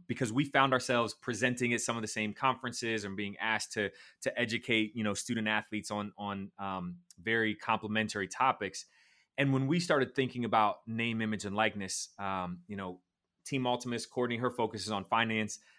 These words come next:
mine obviously on the legal side and, and business. We came up with what we call D D M C. It's a, it's a comprehensive, uh, curriculum, if you will, that focuses on decision-making, due diligence, money,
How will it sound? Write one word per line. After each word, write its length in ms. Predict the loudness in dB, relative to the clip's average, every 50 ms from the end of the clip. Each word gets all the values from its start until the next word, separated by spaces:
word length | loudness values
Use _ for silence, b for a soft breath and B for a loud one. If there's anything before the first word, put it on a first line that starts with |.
| b _
mine 240 | 2 4 4 6 6
obviously 360 | 4 2 2 -2 -2 -2 0
on 100 | 0 0
the 80 | -2 -2
legal 320 | -2 -2 0 0 -2 -2
side 380 | -2 0 4 6 6 6 4 2
and, 120 | -2 -4 -4
and 160 | -6 -6 -2 0
business. 460 | 0 0 2 2 0 0 0 -2 b b b b b b b 0
We 120 | 2 2
came 240 | 4 4 4 4 4
up 120 | 2 2
with 120 | 0 2 4
what 140 | 4 4
we 120 | 4 4 4
call 260 | 4 4 4 4 4
D 260 | 2 0 0 2 2
D 180 | 2 2 2 2
M 140 | 2 0 0
C. 300 | -4 -4 -4 -4 -4 -6
It's 160 | -6 -6 -4
a, 140 | -6 -6 -6 _ -12
it's 160 | -10 -8 -8
a 60 | -6
comprehensive, 800 | 0 2 2 2 2 0 -2 -2 -2 -2 0 0 0 0 0 0 -6 _ _ _ _ _ -6
uh, 120 | -4 -4 -4
curriculum, 640 | -4 -2 2 4 4 4 4 2 0 0 0 -2
if 120 | -4 -6
you 100 | -6 -2
will, 280 | 0 0 0 -2 -4 -8 _ -10
that 140 | -8 -2 0
focuses 400 | 0 0 0 -2 -6 -6 -2 -2
on 300 | -2 -2 -2 -4 -8 -10 _ _ -12
decision-making, 880 | -8 -6 -4 0 0 0 2 0 0 0 -2 -2 -4 -6 -8 -10 -10 -12 -16 _ _ _ _ _ _ _ -6 0
due 160 | 2 2 4
diligence, 720 | 6 6 6 6 6 4 2 2 0 0 -2 -4 -6 -10 -14 _ _ -6
money, 520 | -2 2 2 2 2 2 0 -4 -6 -12